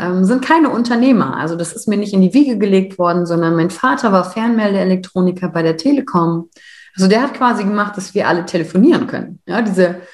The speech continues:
wenn an, äh, der Telefonleitung was kaputt war, an den grauen Kästen, die so draußen stehen, da,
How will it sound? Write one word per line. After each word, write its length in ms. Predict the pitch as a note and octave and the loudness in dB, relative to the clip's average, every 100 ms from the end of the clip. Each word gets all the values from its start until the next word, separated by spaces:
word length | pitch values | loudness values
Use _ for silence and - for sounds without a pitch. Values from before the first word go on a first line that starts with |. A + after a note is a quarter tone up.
| - _ _ | -20 _ _
wenn 240 | F#3 G#3 | -2 0
an, 300 | D#3+ G3+ F#3 | -4 -4 -6
äh, 260 | G2 - - | -8 -12 -6
der 160 | F#3 | -4
Telefonleitung 540 | F#3+ A#3+ D#4 D4 C4 A#3 | -2 2 4 2 2 -2
was 160 | A3 | -4
kaputt 400 | - F#3+ D4 D4 | -4 -4 -4 -4
war, 480 | G3+ G3+ G#3+ - - | -2 0 -2 -4 -4
an 140 | - B3 | 0 2
den 180 | A#3 | 2
grauen 440 | E3+ F3 E3 B3 C4 | 0 0 0 0 0
Kästen, 400 | B3 B3+ - A3 | -4 -8 -6 -6
die 60 | G3+ | -4
so 100 | F#3+ | -4
draußen 540 | F#3 F#3 A#3 C4 A3 | 0 0 0 -4 -8
stehen, 580 | G#3+ - G#3 A3 A3 G#3 | -10 -4 0 2 0 0
da, 400 | F#3+ B3 C4 | 0 0 -2